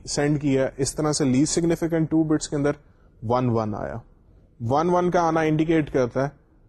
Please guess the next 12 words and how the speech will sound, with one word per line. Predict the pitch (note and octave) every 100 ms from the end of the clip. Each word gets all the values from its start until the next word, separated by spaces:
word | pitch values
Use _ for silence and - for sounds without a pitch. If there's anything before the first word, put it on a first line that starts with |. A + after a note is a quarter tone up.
| -
کہ | D3 -
آپ | C#3 C#3+ D#3 - - _ _ _ _ _
ان | - C#3
سروس | C3+ D#3 D#3 D#3+ D#3
رجسٹر | C3 B2 C3+
کی | B2
ویلیو | A#2 A#2 A#2 A#2+
کو | D3 C#3+ D3+
ریڈ | A2+
کرنا | - G#2 G2+
چاہتے | G#2+ D2+ -
ہیں۔ | -